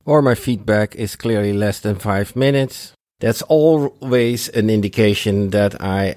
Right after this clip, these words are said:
actually don't like the series at hand that much. Okay, you talked about Alice in Borderland, and I watched the first episode, and my prediction is that I will talk about quite some other stuff than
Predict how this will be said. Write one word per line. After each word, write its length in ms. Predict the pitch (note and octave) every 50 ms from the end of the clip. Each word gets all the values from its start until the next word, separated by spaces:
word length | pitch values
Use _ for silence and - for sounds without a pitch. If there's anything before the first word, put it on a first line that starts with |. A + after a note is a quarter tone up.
| -
actually 400 | G#2+ G#2+ G#2 - - G#2 G2+ G2
don't 340 | F#2+ F#2 F#2+ G#2 G#2 G2+ F#2+
like 380 | G#2 G2+ G2 G2 G2 F#2+ - - G#2
the 320 | G2+ F#2+ F#2+ F#2+ F#2+ G2 G2 - _
series 500 | - - - - C#3 C3+ C3+ B2 A2 -
at 120 | B2 G#2
hand 380 | G#2 A2 A2 G#2 G#2+ G#2 G2+ - - - - G2+ G2
that 240 | - A2+ G#2+ G2+ -
much. 520 | G2 E2+ D#2+ E2 - - - - - - - - _ _ _ _ _ _ _ _ _ _ _ _ _ _ _ _ _ _ _ _ -
Okay, 320 | C#3+ C#3+ - - C3 B2
you 200 | B2+ B2+ A#2+ A#2
talked 300 | A2 - C3+ B2+ - -
about 380 | A#2+ G#2 A#2 A2+ A2+ A2 - -
Alice 360 | - A#2+ A#2+ A#2 A2 - -
in 100 | A2+ G#2
Borderland, 720 | G2 B2+ C#3 C3+ B2+ C3+ B2+ A#2+ A#2+ A2+ A#2 A#2+ A2+ - - -
and 360 | A2+ A2 G#2+ G#2+ G#2+ G#2+ G2+
I 160 | - G#2 G#2+
watched 300 | G#2 G#2+ A#2 A2+ - -
the 60 | -
first 360 | - - G#2+ G2+ F#2+ - - -
episode, 720 | - B2 - C3 - - A#2+ A2 G#2+ G#2+ G#2+ G#2+ - - _ _ _ _ _ _ _ _ _ _
and 280 | - G#2+ A2 G#2+ G#2+ G#2+
my 180 | G#2+ G#2 G#2
prediction 640 | G2+ - - - F#2+ G#2+ B2+ B2 - - B2+ A2+ G#2
is 320 | D2+ G#2+ G#2 G2+ G2+ - -
that 240 | - G2+ G2+ F#2+ -
I 180 | - - D#3+ F3+
will 160 | F3+ G#3+ A3
talk 320 | A3 - A#3 G3 F#3+ -
about 460 | D#3+ B2 A#2+ A2+ A2 A2 A2 G#2+ - - - _
quite 260 | - - F#3+ F3 C#3+ -
some 200 | - C3 A2+ G#2
other 180 | G#2+ G2 G#2+
stuff 600 | G#2 - - - G#2 G2+ G2 - - - - - _
than 540 | - D2 - G2+ G2+ G2 F#2+ G2 G2 G2+